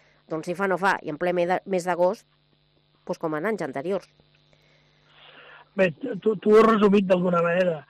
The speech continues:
Speaker 2: Està clar que hi ha dos efectes. Un, que estem parlant de la setmana segurament més forta de l'any, perquè és la setmana de, de, del dotze d'agost, diguem-ne, que aquest és un, eh, és una setmana que normalment l'ocupació ja és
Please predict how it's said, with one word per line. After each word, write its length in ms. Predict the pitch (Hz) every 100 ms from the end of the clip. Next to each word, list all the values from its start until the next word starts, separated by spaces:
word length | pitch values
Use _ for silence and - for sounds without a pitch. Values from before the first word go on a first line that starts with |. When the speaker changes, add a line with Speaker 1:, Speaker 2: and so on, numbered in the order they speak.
| _ _ - 208
Speaker 2:
Està 200 | 170 220
clar 240 | 190 185 202
que 140 | 233 220
hi 140 | 196 185
ha 160 | 185
dos 220 | 180 185 180
efectes. 540 | 185 175 160 - 170 170
Un, 220 | 202 175 139 _ - -
que 80 | 185 165
estem 240 | - 175
parlant 440 | 160 165 175 170 156
de 80 | 151
la 120 | 160 -
setmana 460 | 160 165 175 175 156 131 _ _ _
segurament 600 | 180 180 190 190 185 165 143
més 160 | 151 135 -
forta 300 | 180 165 165
de 120 | 156
l'any, 260 | 156 170 214
perquè 200 | 180 160
és 60 | 165
la 100 | 151
setmana 320 | 165 160 156 156
de, 100 | 156 156
de, 120 | 151 147 143
del 220 | 147 147
dotze 320 | 151 165 160
d'agost, 400 | 160 151 160 202
diguem-ne, 380 | 180 156 160 220 - _ _ _ _
que 140 | 494 -
aquest 240 | 165 165
és 80 | 151
un, 160 | 165 170
eh, 140 | - 175 - - -
és 120 | 196
una 140 | 180 180
setmana 320 | - 190 185 165
que 120 | 185
normalment 360 | 180 170 175
l'ocupació 600 | 175 - 185 170 - 175 165
ja 140 | 160
és 80 | -